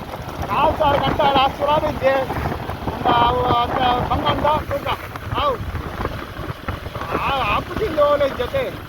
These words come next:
ನಮ್ಮ ಏಟ್ ಎಫರ್ಟ್ ಮಾಡ್ದು, ಆತೆ ಐದು ರೆಸ್ಪಾನ್ಸ್ ಕೊಡ್ತು. ಮತ್ತೆ ಮಲ್ಲ ಮಾತಾಡಿಲ್ಲ. ಅವಳಂಡ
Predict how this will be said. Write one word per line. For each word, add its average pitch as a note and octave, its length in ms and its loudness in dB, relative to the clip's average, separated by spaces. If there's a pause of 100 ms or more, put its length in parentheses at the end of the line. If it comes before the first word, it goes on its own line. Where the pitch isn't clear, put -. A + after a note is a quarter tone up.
(880)
ನಮ್ಮ C#4 160 0
ಏಟ್ D#4+ 380 2
ಎಫರ್ಟ್ F4 360 2
ಮಾಡ್ದು, F4 340 0
ಆತೆ E4 440 2 (560)
ಐದು C#4+ 200 -4
ರೆಸ್ಪಾನ್ಸ್ C#4+ 360 0
ಕೊಡ್ತು. - 440 -2 (520)
ಮತ್ತೆ A3 540 -2
ಮಲ್ಲ A#3 160 0
ಮಾತಾಡಿಲ್ಲ. B3+ 640 -2 (1200)
ಅವಳಂಡ A3 280 0